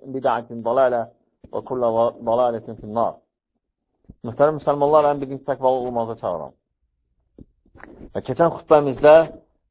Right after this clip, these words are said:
Səfər ayından danışdıq və dedik ki, Səfər ayı adi aylardan biridir, ağır deyil və s. Və həmçinin ümumiyyətlə, keçən xutbədə qeyd etdik ki,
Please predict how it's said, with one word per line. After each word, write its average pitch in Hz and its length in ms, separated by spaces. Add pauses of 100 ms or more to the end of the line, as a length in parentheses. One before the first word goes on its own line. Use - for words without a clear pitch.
(120)
Səfər 139 220
ayından 143 380
danışdıq 123 520 (1040)
və - 180
dedik 127 320
ki, 117 120
Səfər 131 280
ayı 123 280 (800)
adi 117 240
aylardan 117 560
biridir, 113 420 (640)
ağır 113 400
deyil 117 400 (580)
və 95 100
s. 107 180 (1500)
Və 120 140
həmçinin 151 420
ümumiyyətlə, 139 520 (720)
keçən 127 280
xutbədə 123 340
qeyd 139 240
etdik 127 380
ki, 123 140